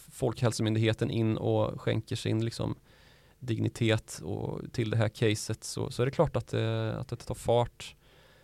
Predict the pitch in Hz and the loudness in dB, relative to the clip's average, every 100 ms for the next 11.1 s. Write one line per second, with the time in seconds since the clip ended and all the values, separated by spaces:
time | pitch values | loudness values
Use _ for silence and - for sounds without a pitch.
0 | _ - 110 107 107 104 104 - 117 117 | _ -6 -2 0 2 0 0 -2 -2 2
1 | 123 - 120 113 113 123 110 113 123 113 | 0 2 2 2 2 2 4 6 6 4
2 | 117 123 127 113 113 117 - 127 120 117 | 2 2 0 0 0 -2 2 4 4 6
3 | 113 117 113 120 117 104 127 113 117 127 | 6 6 2 4 6 6 6 6 6 4
4 | - 131 - 113 113 110 107 110 123 113 | 6 2 4 2 4 4 2 2 2 2
5 | 110 117 117 120 110 110 113 113 131 127 | 2 2 4 4 2 4 4 4 4 0
6 | 131 113 107 - - - - - - _ | 0 2 0 0 -12 -20 -20 -20 -20 _
7 | - - 170 139 135 - 131 - 113 - | -12 4 8 10 10 10 6 8 4 4
8 | - 120 117 110 113 127 131 131 120 - | 0 2 4 6 8 8 8 8 4 2
9 | 113 107 - - 117 110 120 113 113 110 | 0 0 -2 4 4 4 2 4 6 4
10 | 107 123 113 107 110 117 - 113 107 110 | 4 4 4 4 4 2 4 4 6 4